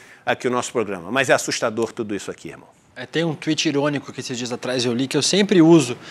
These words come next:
Speaker 2: É, "Vamos comemorar porque esse ano vai ser o ano mais frio dos próximos anos", né?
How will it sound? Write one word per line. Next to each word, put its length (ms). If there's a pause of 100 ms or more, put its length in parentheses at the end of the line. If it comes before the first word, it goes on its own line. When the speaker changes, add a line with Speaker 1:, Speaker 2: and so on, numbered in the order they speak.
(220)
Speaker 2:
É, 100
"Vamos 360
comemorar 500
porque 280
esse 220
ano 220
vai 100
ser 140
o 100
ano 140
mais 320
frio 380
dos 200
próximos 540
anos", 320
né? 220